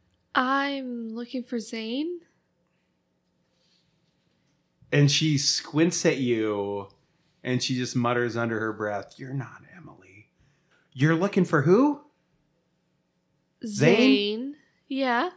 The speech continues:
Speaker 2: Well, he ain't here right now. Who are you?
Speaker 1: Uh, I'm Meg.
Speaker 2: Well, I'm Pearl. I'm Zane's mom.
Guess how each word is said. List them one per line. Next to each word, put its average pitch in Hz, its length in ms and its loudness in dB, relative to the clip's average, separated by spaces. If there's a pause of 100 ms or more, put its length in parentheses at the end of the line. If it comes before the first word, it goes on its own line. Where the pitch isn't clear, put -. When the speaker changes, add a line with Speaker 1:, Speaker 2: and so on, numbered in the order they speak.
(160)
Speaker 2:
Well, 117 200 -2
he 220 180 2
ain't 233 220 4
here 240 180 0
right 127 260 0
now. 104 260 -6
Who 170 160 2
are 240 80 -2
you? 170 400 -2 (440)
Speaker 1:
Uh, 226 480 4 (600)
I'm 247 200 0
Meg. 254 500 0 (680)
Speaker 2:
Well, 117 160 0
I'm 202 120 2
Pearl. 131 600 2 (640)
I'm 139 160 -2
Zane's 165 340 2
mom. 117 480 0